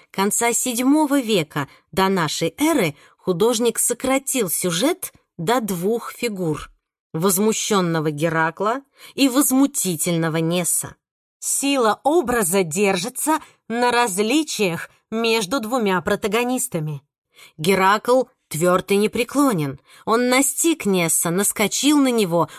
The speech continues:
упёршись ногой в место сочленения человеческого и лошадиного тела. Одной рукой он держит кентавра за волосы, в другой руке стискивает свой меч. Колени Несса начинают подгибаться под тяжестью героя-атлета.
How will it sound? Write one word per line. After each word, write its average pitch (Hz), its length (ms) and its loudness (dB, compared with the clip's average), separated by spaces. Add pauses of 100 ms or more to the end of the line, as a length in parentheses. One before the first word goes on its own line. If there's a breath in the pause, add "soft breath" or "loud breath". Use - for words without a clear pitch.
упёршись 269 560 0
ногой 247 360 2
в 196 80 -6
место 240 320 0
сочленения 233 840 0
человеческого 202 1000 0 (220 loud breath)
и 165 80 -2
лошадиного 202 640 2
тела. 165 460 -4 (420)
Одной 190 420 2
рукой 202 440 2
он 196 240 0
держит 185 400 0
кентавра 180 540 0
за 214 300 2
волосы, 160 480 -2 (280 loud breath)
в 170 120 -4
другой 190 400 2
руке 208 380 2 (180 loud breath)
стискивает 180 840 -2
свой 170 260 0
меч. 170 460 -4 (600)
Колени 233 440 2
Несса 240 540 2 (200 loud breath)
начинают 214 540 0
подгибаться 220 680 0
под 170 300 -4
тяжестью 190 520 0
героя-атлета. 208 1120 -2